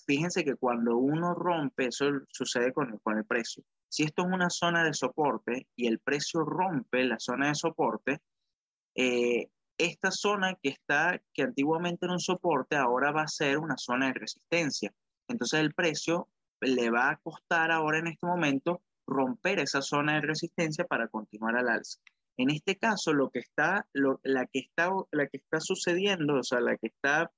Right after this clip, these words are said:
funcionando como una zona de resistencia, ahora es la media móvil de los doscientos periodos, por lo im-,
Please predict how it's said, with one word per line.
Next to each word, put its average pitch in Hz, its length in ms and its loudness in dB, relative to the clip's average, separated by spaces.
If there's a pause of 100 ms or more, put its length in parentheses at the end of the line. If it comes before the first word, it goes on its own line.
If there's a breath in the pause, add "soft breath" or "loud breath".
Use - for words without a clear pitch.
(360)
funcionando 165 720 0
como 120 220 -2
una 147 160 0
zona 170 360 0
de 170 120 -2
resistencia, 165 840 -2
ahora 131 460 2
es 151 200 0
la 175 120 -2
media 127 300 0
móvil 139 300 2
de 160 100 2
los 117 120 -2
doscientos - 460 -8
periodos, 165 460 0
por 156 200 0
lo 160 100 2
im-, 156 140 -2